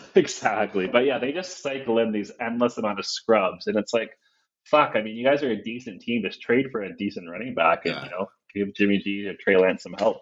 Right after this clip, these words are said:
Speaker 1: But,
Speaker 2: Trade,
Speaker 1: uh,
Speaker 2: trade Jimmy Garoppolo. Pick up a good running back. Jimmy Garoppolo is not a terrible
Speaker 1: Yeah.
Speaker 2: quarterback. He's definitely better than some of the starters out there.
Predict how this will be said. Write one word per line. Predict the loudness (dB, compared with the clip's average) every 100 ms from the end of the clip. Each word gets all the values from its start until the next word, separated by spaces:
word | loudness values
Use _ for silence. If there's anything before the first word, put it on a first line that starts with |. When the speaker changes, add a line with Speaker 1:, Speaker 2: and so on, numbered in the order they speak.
| -10
Speaker 1:
But, | -8 -2
Speaker 2:
Trade, | 4 4
Speaker 1:
uh, | 2 -2
Speaker 2:
trade | -2 -2 -4
Jimmy | -8 -10
Garoppolo. | -2 4 4 2 0 0 2
Pick | 0 0
up | -6
a |
good | 0 0 0
running | -10 -10
back. | -10 -12 -6
Jimmy | -2 -2 -4
Garoppolo | -2 2 2 0 -4
is | -4
not | -2 0
a | -2 -4
terrible | 0 2 6
Speaker 1:
Yeah. | 6
Speaker 2:
quarterback. | 6 2 -2 -10 -12 -20 -20 -8
He's | -2 0
definitely | 0 -2 2 0
better | 0 -6 -6
than | -2
some | -2 -2
of | -2
the | 0
starters | 0 -2 -8 -10
out | -10 -16
there. | -20